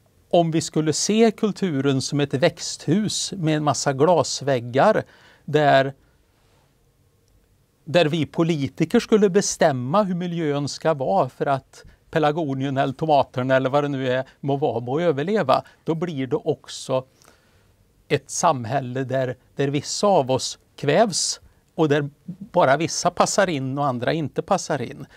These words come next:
Jag vill ju hellre se kulturen som en, ska vi säga,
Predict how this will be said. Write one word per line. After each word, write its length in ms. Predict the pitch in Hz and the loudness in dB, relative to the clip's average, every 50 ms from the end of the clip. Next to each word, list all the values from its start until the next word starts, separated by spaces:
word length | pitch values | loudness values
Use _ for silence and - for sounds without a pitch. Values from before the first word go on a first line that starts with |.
| - _ _ - | -20 _ _ -4
Jag 120 | - 131 | -4 -2
vill 160 | 131 170 180 185 | -2 -2 -2 0
ju 100 | 190 175 | -2 -2
hellre 600 | - - - 180 160 135 127 135 135 156 196 196 | -2 -2 0 2 2 2 0 -4 -4 -2 -2 -2
se 400 | - - - 143 139 135 120 - - _ _ _ _ _ _ | -4 -4 -6 -6 -6 -6 -8 -12 -14 _ _ _ _ _ _
kulturen 680 | - 151 139 131 - 160 139 120 120 123 135 131 131 | -4 -4 -4 -2 -2 -4 -2 -2 -4 -4 -4 -6 -6
som 280 | - - - 131 127 127 | -8 -6 -6 -4 -4 -2
en, 240 | 123 127 127 127 113 - _ _ _ _ _ _ _ _ - _ _ _ _ _ _ _ _ _ | -2 -2 -2 -4 -8 -10 _ _ _ _ _ _ _ _ -20 _ _ _ _ _ _ _ _ _
ska 180 | - - 156 | -10 -8 -6
vi 120 | 123 135 127 | -4 -4 -4
säga, 440 | - - 147 127 123 139 - 123 | 0 0 0 2 4 2 2 2